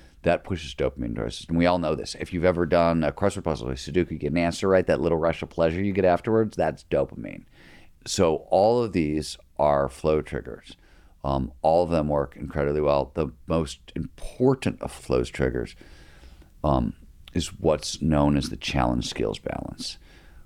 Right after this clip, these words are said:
which is the idea that flow follows focus, and we pay most attention to the task at hand, whatever we're doing,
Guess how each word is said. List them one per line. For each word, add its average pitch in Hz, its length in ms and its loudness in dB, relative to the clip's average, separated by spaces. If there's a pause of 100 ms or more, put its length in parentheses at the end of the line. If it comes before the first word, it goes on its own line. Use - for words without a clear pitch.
which - 280 -2
is 78 320 0
the 76 180 2
idea 73 400 2
that - 160 -4
flow 76 240 0
follows 87 340 0
focus, 71 400 -2
and 64 80 -4
we 64 80 -6
pay 64 160 -4
most 76 460 2
attention 85 340 0
to 73 80 -2
the - 60 -8
task 71 340 0
at 69 60 -4
hand, 69 260 -2
whatever 69 300 0
we're 71 80 -4
doing, 78 360 0